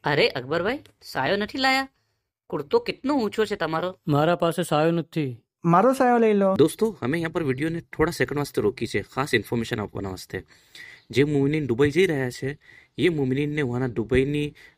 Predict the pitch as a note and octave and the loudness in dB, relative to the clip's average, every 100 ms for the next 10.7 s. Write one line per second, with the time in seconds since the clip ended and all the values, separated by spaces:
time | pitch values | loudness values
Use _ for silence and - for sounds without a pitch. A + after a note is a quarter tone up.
0 | - G#2 A2 - D3 E3+ F3 - A2+ A2 | -8 -2 -2 -2 0 0 -2 -6 -4 -4
1 | C#3+ C#3 C#3 D3 D3+ _ _ _ _ A#2+ | -4 -2 0 0 -2 _ _ _ _ -2
2 | A2+ G#2 C#3 - - A#2 A#2 B2+ - A2+ | -2 2 0 0 -10 -6 -2 -2 -2 -4
3 | D#3+ D3+ C3+ C3 C#3 C3+ B2 C#3 D3+ - | -2 -2 -2 -2 -2 0 2 2 0 -8
4 | - - C3 C#3 B2 C#3 A#2+ - D3+ D3 | -14 -2 -2 0 -4 -4 -4 -6 -8 -6
5 | D#3 C#3+ C3 - - C#3+ C#3 C3+ G#2+ B2+ | -4 0 -2 -2 -4 -4 -4 -2 0 0
6 | A2 - G#2 - - _ - _ _ - | -2 -6 -6 -8 -16 _ -20 _ _ -2
7 | B2+ C3+ A2+ C#3+ D3 C#3+ C3+ - C#3+ C#3+ | 0 2 4 2 2 -2 -2 -2 -2 -4
8 | - _ - A#2 C3+ C3+ - D3+ - - | -16 _ -6 -2 0 -2 -4 -6 -6 -4
9 | E3+ F3 D3+ - C#3+ - - D3 E3 E3+ | 0 0 0 0 -2 -2 -6 -6 -2 0
10 | A#2+ C#3 B2 G#2 F#2+ - | 2 2 2 0 -4 -6